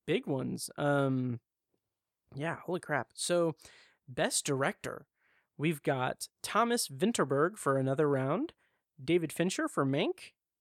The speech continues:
uh, Lee Isaac Chung for Minari, Chloe Zhao for Nomadland, and Emerald Fennell for Promising Young Woman. Now, Ben,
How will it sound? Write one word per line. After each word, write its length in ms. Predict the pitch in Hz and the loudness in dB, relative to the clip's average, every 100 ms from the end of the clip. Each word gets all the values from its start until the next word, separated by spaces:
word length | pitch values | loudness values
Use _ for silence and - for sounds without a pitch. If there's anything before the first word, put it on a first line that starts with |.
| _ | _
uh, 180 | 135 123 | -4 -4
Lee 300 | 135 170 208 | -2 -2 0
Isaac 360 | - 170 165 - | 2 0 -2 -8
Chung 380 | - 170 269 359 | -2 0 0 -4
for 500 | - 139 135 131 127 | -4 -2 0 0 0
Minari, 580 | 127 127 127 135 226 392 _ _ _ _ _ _ _ | -2 -2 -2 0 0 -2 _ _ _ _ _ _ _
Chloe 260 | - 190 175 | 0 2 2
Zhao 400 | 147 160 247 311 | 2 2 2 0
for 360 | - 135 131 | 0 0 2
Nomadland, 840 | 131 214 277 269 254 254 254 247 220 - | 2 2 4 2 2 2 2 0 -2 -2
and 300 | 135 131 - | 0 -2 -2
Emerald 460 | 233 247 233 220 190 | 0 2 4 2 0
Fennell 460 | 240 247 254 262 _ _ | 0 2 2 0 _ _
for 440 | - - 139 135 127 | -6 0 2 2 2
Promising 600 | - 208 240 - 254 190 | 0 0 0 0 0 0
Young 420 | 135 156 156 127 | 0 0 0 0
Woman. 420 | 120 127 - - - _ _ _ _ | -2 -2 -4 -10 -18 _ _ _ _
Now, 100 | 165 | 2
Ben, 280 | 170 294 285 | 4 2 0